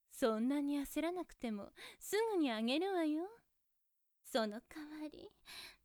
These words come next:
しっかり心に刻みなさい。あなたを天国に連れて行ってあげるのは、私のこのおちんちん。あなたはもう、これなしじゃ幸せになれない体になるの。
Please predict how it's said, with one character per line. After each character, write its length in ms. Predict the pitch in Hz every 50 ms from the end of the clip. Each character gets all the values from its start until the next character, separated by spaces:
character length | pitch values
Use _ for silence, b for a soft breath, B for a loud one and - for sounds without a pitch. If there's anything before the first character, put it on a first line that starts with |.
| _ -
し 180 | - - - 240
っ 80 | - _ _ _ _ _ _
か 160 | - 285 262
り 120 | - 392 - -
心 360 | - 302 - - 302 302 302 311
に 120 | 294 233
刻 360 | - - - 254 214 - 214 214
み 100 | 240 262
な 140 | 262 294 302
さ 200 | - - - 349
い。 20 | 370 - - - _ _ _ _ _ _ _ _ _ _ _ -
あ 100 | 240 254
な 140 | 294 330 330
た 180 | - 311 277
を 80 | 247 233
天 340 | - - 302 302 311 302 285
国 140 | - 262
に 100 | 240 240 226 -
連 80 | - 254
れ 80 | 254 254
て 120 | - 294
行 100 | 302 -
っ 40 | _
て 120 | _ 269 262
あ 100 | 240 233
げ 160 | 233 247 254
る 120 | 262 269
の 220 | 262 254 240 226 208
は、 260 | 196 185 - - - b b b b b b b b b b _
私 440 | - 226 233 - 311 - - - 285
の 140 | 285 285 277
こ 200 | - - 277 254
の 180 | 233 262 277 269
お 60 | 269
ち 280 | - - - - 349 370
ん 100 | 381 359
ち 200 | - - - 196
ん。 180 | - - - - _ _ _ _ _ _ _ _ _ _ _ _ _ _ _ _ _ _ _ _ _
あ 140 | - 254 262
な 160 | 262 294 330
た 140 | 349 - 339
は 60 | 330
も 420 | 285 254 226 208 208 208 240 262 254
う、 160 | - - B B B B B B B B _
こ 140 | - 330 349
れ 120 | 359 403
な 140 | 370 381 403
し 140 | - - -
じ 80 | 320
ゃ 20 | 311
幸 400 | - - - 269 226 226 277 320
せ 140 | - 339 349
に 100 | 339 330
な 160 | 294 285 285
れ 100 | 311 349
な 120 | 370 370 320
い 100 | 269 220
体 440 | - - 247 214 214 226 226 269
に 160 | 262 262 262 254
な 160 | 240 240 233
る 100 | 220 196
の。 160 | 190 - -